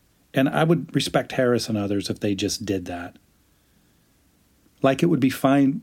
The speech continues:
for me if the New Atheist just said, "Hey, you know, Jesus did this particular thing not to be dogmatic, not a,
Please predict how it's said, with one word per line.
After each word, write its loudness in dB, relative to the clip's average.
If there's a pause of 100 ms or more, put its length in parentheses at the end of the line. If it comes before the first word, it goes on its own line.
for 0
me 4
if -4
the 0
New 4
Atheist 2
just 0
said, -4 (1080)
"Hey, 0 (320)
you 2
know, 2 (240)
Jesus 0 (600)
did 4
this 2
particular 0
thing 0 (400)
not 2
to 0
be 2
dogmatic, 0 (320)
not 4
a, -2